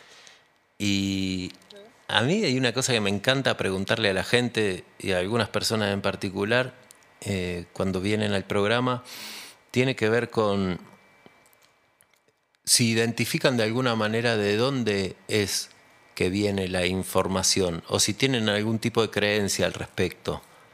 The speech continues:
Cuando hablo de información me refiero a esto de que de pronto se armó una imagen en tu cabeza, que puede ser esa imagen musical, teatral o cinematográfica o una receta o lo que fuera, qué sé yo.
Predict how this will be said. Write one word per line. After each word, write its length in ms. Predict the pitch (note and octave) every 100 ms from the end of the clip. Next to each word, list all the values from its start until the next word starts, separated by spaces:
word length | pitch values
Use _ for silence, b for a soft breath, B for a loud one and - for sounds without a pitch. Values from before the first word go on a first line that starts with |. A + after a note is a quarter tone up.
| B B B B
Cuando 260 | A2 G#2+ B2+
hablo 160 | C#3+
de 80 | B2
información 540 | A#2 A#2 A2+ G#2+ C3+
me 120 | C#3 A2
refiero 520 | G#2 - A#2+ A#2+ G#2
a 140 | G2
esto 320 | G#2 A#2 - A2+
de 100 | F2+
que 120 | F#2+
de 140 | F#2+
pronto 640 | F#2 B2+ B2+ B2 A#2 A2+ F2+
se 160 | -
armó 280 | G#2 G2+ G#2+
una 160 | G2+ G2
imagen 400 | G#2 A2+ A#2 G#2
en 100 | G2
tu 120 | G2
cabeza, 460 | G2+ A2 B2 A2+
que 120 | F#2+ F2
puede 180 | F#2
ser 260 | F2+ F#2 F#2
esa 260 | F2 - F2
imagen 400 | F2+ F#2 F2 F2
musical, 880 | E2+ - F2 G2+ G2+ F#2 F2+ E2+ -
teatral 760 | F2+ E2+ - F#2+ F#2+ F#2 E2+ F#2 F#2+ - -
o 380 | E2+ D#2+ D#2 D2
cinematográfica 1400 | - E2+ F2 F2+ F2+ - F2+ F#2+ A2+ - G2+ F2 F#2 F2+
o 500 | E2 - F2+ E2+ E2+ - - _
una 240 | - G2+ F#2
receta 720 | F2+ F2 - A2+ - F#2+ F2+
o 120 | F#2
lo 100 | F2+
que 80 | F#2
fuera, 400 | - A#2 G2+ F2
qué 100 | G2
sé 140 | F#2+ F#2+
yo. 320 | G#2 G2+